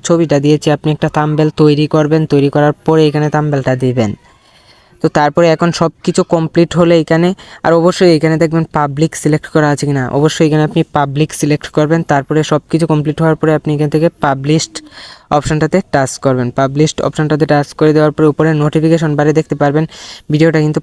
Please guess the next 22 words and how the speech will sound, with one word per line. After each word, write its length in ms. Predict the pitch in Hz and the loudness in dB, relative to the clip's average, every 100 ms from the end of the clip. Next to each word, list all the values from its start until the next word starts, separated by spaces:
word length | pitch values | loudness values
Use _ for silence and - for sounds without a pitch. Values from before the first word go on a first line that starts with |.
| 151 | -2
পাবলিশ 300 | 139 135 151 165 | -2 -2 -2 0
হওয়া 140 | 160 - | -2 0
শুরু 140 | 151 156 | 0 2
হয়ে 160 | 147 131 | 2 2
গিয়েছে। 240 | 135 135 - | 0 0 0
এখানে 160 | 139 147 - | 0 0 0
কিছুক্ষণ 280 | 151 - - 143 | -2 -2 0 0
অপেক্ষা 280 | 160 151 156 | 0 0 0
করতে 200 | 156 143 160 | 0 0 -2
হবে, 140 | 156 165 143 | 2 2 0
তারপরে 260 | 135 151 151 - - - - | 0 -2 -4 -8 -16 -8 -2
ভিডিওটা 300 | 151 165 156 | 2 2 2
কিন্তু 140 | 147 147 | 0 0
আপনার 180 | 151 165 - | 0 0 0
পেজের 340 | 151 147 143 160 | 0 2 2 2
মধ্যে 200 | 160 151 165 | 2 0 0
চলে 160 | 156 143 139 | 2 2 0
আসবে। 160 | 131 139 | 0 -2
আপনি 120 | 135 156 | 0 -4
একটু 260 | - _ 170 160 | -4 _ -2 0
পরে 180 | 165 160 - - - - | 2 0 -2 -16 -20 -4
চেক 140 | 160 | -4